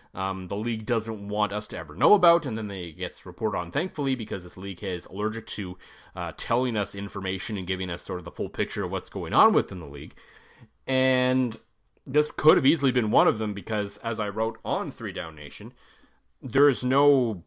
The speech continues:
system in place to let us know exactly how much teams are spending on salaries, because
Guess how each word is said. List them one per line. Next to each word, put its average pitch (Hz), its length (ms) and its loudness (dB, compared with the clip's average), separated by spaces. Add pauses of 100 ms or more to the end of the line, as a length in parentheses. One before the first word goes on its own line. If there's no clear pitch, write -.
(200)
system 139 460 -2
in 110 100 -4
place 127 400 -4
to 110 100 -6
let 110 140 -2
us 107 160 -6
know 107 220 -2
exactly 110 460 -2
how 110 100 0
much 101 220 -4
teams 110 280 -6
are 92 60 -10
spending 98 340 -6
on 82 140 -10
salaries, 143 480 2
because 107 360 -4